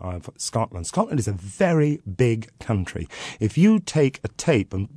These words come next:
you know, the listeners can do it at home, take an atlas of the British Isles, stretch it from the south coast to the southern border of Scotland.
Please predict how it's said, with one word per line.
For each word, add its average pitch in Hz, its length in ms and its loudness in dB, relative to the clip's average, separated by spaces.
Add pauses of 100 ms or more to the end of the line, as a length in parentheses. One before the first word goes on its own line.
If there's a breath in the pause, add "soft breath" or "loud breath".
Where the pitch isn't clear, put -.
you 139 120 2
know, 113 80 4
the 107 120 0
listeners 147 360 2
can 113 140 0
do 110 120 2
it 101 120 -2
at - 160 -6
home, 95 300 0 (240 loud breath)
take 185 200 4
an 143 100 2
atlas 95 300 -2
of 92 80 -2
the 87 60 -4
British 87 360 -4
Isles, 85 200 -4
stretch 160 320 2
it 123 80 -4
from 104 140 -2
the 98 80 0
south 95 260 -2
coast 95 240 -4
to 95 80 -6
the 92 80 -4
southern 147 300 2
border 87 260 -4
of 85 80 -6
Scotland. 101 360 -4